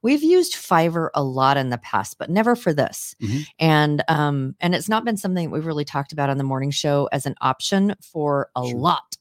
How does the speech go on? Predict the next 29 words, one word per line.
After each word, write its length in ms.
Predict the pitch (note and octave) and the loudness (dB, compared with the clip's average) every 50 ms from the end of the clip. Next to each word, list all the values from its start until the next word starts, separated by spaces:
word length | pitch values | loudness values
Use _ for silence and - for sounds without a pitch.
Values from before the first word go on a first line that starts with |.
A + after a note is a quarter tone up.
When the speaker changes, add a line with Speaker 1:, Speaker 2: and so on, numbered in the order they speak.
| _ _ - | _ _ -4
Speaker 1:
of 200 | D3 C#3+ B2+ B2 | -4 -2 -4 -6
things 760 | - - _ F3 D#3+ C3 A#2 A#2 B2+ D3 F3+ G3+ G3+ G#3 - | -12 -4 _ 0 2 2 0 -2 -2 -2 -2 -2 -2 -4 -4
Speaker 2:
Right. 100 | A2+ G2+ | -2 -2
Speaker 1:
that 160 | D3 C#3 - | -2 -2 -2
you, 340 | C#3+ C#3+ C#3+ C#3 C3+ C3 - - | -2 -2 0 0 -2 -4 -6 -6
that 260 | D3+ D#3 D3 - - | -4 -2 -2 -2 -2
you, 400 | D3+ D3+ D3+ C#3+ C#3+ C#3 C3+ C3+ | -4 -4 -2 -2 0 0 0 0
uh, 280 | C3 B2+ B2 A#2+ A#2 B2 - - - - _ _ | 0 0 0 -2 -4 -6 -10 -14 -20 -20 _ _
might 260 | - D3+ D#3+ E3 G2+ G2 | 0 0 0 0 0 -2
need 300 | E3 E3 E3 E3 D3+ D3 | -2 -2 -2 -2 -4 -6
within 340 | - A#2 D3+ C#3+ - C3+ C3+ | -6 -6 -4 -4 -4 -4 -4
your 120 | B2 B2+ | -4 -2
business. 340 | C3 D3+ D#3 D3+ C#3+ C#3+ - | -2 -4 -2 -2 -4 -6 -4
But 180 | - D3+ - - | -4 -4 -4 -4
a 60 | D#3 | -4
business 480 | D#3+ - A#3 C4 C#4+ - F4 D4+ - | -4 -4 -4 -4 -4 -4 -6 -8 -8
plan 300 | - - F#3 E3+ D#3+ D#3 | -6 -2 0 0 0 0
is 140 | D3+ D3 - | -2 -4 -4
something 360 | - F3+ F3 E3+ D3+ D#3+ D#3 | -4 -4 -4 -4 -4 -6 -6
so 380 | D3 - - - - G#3+ A3+ C4+ | -8 -8 -10 -6 -4 -2 -2 0
many 400 | C#4+ B3 G#3+ G#3 A3 A#3 A3 G3 | 0 0 0 2 0 0 0 0
of 160 | D#3 C3 B2 A#2+ | -2 -2 -4 -4
us 420 | A2+ A#2+ C3 C#3 - - - - _ - - - - - - - - _ | -4 -4 -6 -8 -10 -14 -16 -18 _ -20 -20 -20 -20 -20 -20 -20 -20 _
would 340 | F#3 G3+ A3 G#3+ G3 F#3+ E3 | -2 0 0 0 0 -4 -2
benefit 880 | E3+ G3+ A#3+ D#4 F4+ D#4+ A#3+ - - D3 C3+ C3 C#3+ D#3+ - - - - - | 0 0 0 2 0 -2 -4 -4 -2 -2 0 0 0 -2 -4 -8 -16 -20 -20
Speaker 2:
Mm-hmm. 20 | - - - - | -20 -20 0 4
Speaker 1:
from 460 | G3+ F#3+ F#3+ G3 G3 G3 G3+ F#3+ - - | 6 6 6 6 4 4 2 0 -2 -6
having, 760 | E3+ - - F3+ F3 E3+ D#3+ F3 E3+ E3+ E3+ E3+ E3+ E3+ F3 - _ _ - - - - - _ - | -10 -4 0 2 2 2 2 2 2 2 0 0 0 -2 -4 -6 _ _ -20 -20 -20 -20 -10 _ 0
um, 400 | F3 E3+ E3+ D#3+ D#3 D#3 D#3 | 2 2 4 2 0 -2 -4